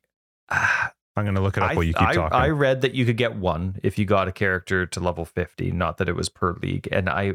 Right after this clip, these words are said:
Speaker 1: I read that there were some people that were getting really pissy that you couldn't get more. And I was just like, "Oh my goodness, people, just,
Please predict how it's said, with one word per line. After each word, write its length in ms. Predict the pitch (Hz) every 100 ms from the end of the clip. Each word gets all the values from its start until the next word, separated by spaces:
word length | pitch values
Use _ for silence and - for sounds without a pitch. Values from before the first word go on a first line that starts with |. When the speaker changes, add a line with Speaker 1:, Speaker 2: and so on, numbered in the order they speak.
| -
Speaker 1:
I 60 |
read 260 | 90 95 107
that 100 | 113
there 100 | 95
were 80 | 85
some 180 | - -
people 260 | - 110 110
that 120 | -
were 60 | -
getting 260 | 85 85 80
really 220 | 80 82
pissy 340 | - 101 - 120
that 100 | 104
you 80 | -
couldn't 260 | - 92
get 180 | 90 -
more. 380 | 80 87 117 139 _ _ _ _ -
And 160 | 90
I 80 | 87
was 160 | 87 85
just 200 | 92 -
like, 200 | 87 -
"Oh 120 | 107
my 160 | 101 78
goodness, 580 | 78 78 80 78 - - _ _ _
people, 460 | - 107 87 76 - _ _ _ _
just, 320 | - 101 -